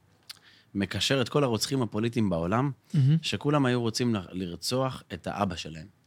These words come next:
Speaker 1: כלומר, זה מחוסר נראות או מאיזשהו קונפליקט מאוד מאוד עמוק עם האבא, שכאילו לא רואה אותם או מז-, או הזניח
Speaker 2: וואו.
Speaker 1: אותם באיזשהו רגע וכזה. בגלל זה אני אומר שזה חלק מהתיקון שלי,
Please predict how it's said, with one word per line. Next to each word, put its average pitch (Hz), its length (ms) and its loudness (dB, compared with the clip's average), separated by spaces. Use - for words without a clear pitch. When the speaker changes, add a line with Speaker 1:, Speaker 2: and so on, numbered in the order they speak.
Speaker 1:
כלומר, 92 400 0
זה 90 220 -2
מחוסר 123 640 0
נראות 110 520 0
או 104 60 2
מאיזשהו 101 520 -2
קונפליקט 98 680 -6
מאוד 113 240 0
מאוד 123 260 -2
עמוק 113 440 2
עם 104 180 2
האבא, 139 400 4
שכאילו 113 480 0
לא 120 100 4
רואה 120 200 2
אותם 131 480 4
או 107 80 4
מז-, 104 340 -2
או 110 140 2
הזניח 117 360 4
Speaker 2:
וואו. 156 160 6
Speaker 1:
אותם 127 240 0
באיזשהו 120 500 -2
רגע 123 440 2
וכזה. 101 400 -4
בגלל 98 160 -4
זה 120 60 4
אני 131 120 2
אומר 131 200 0
שזה 101 220 -2
חלק 117 260 -4
מהתיקון 104 500 -4
שלי, 98 240 -6